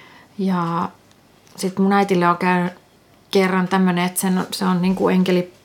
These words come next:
pelastanut, oletettavasti suojelusenkelit, tota, että hän oli ajamassa polkupyörällä rekan eteen, niinku, se oli siis tälleen aikuisena jo, niin jostakin risteyksestä ja jostain pihasta oli tulossa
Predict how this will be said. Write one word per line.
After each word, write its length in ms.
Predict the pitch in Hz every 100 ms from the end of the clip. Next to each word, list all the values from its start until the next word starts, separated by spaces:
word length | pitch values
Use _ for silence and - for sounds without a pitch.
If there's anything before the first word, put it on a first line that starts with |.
| -
pelastanut, 720 | 208 190 190 - - 170 196 - - 185
oletettavasti 1000 | 156 156 196 - 240 233 - _ 233 220 -
suojelusenkelit, 880 | 202 196 208 214 196 185 190 185 - - - - - - -
tota, 320 | 175 170 175
että 140 | 175
hän 140 | 190 185
oli 160 | 175
ajamassa 400 | 175 175 175 185
polkupyörällä 840 | - 180 180 170 165 165 170 165 - - _ - -
rekan 320 | 185 180 160
eteen, 380 | 123 139 113 156 -
niinku, 460 | 185 196 131 - - _ _ _ _ _ _ - _ - -
se 180 | - 175
oli 160 | 170
siis 180 | 175 180
tälleen 280 | - 185 185
aikuisena 580 | 180 185 185 185 170 175
jo, 120 | 185 185 - _ - - - - - _
niin 240 | 185 190 - _ _ _ -
jostakin 420 | 185 - 208 269
risteyksestä 680 | 196 196 180 180 180 - 143
ja 60 |
jostain 300 | 170 - 277
pihasta 480 | 190 170 156 - 135
oli 140 | 139
tulossa 480 | 165 156 - - -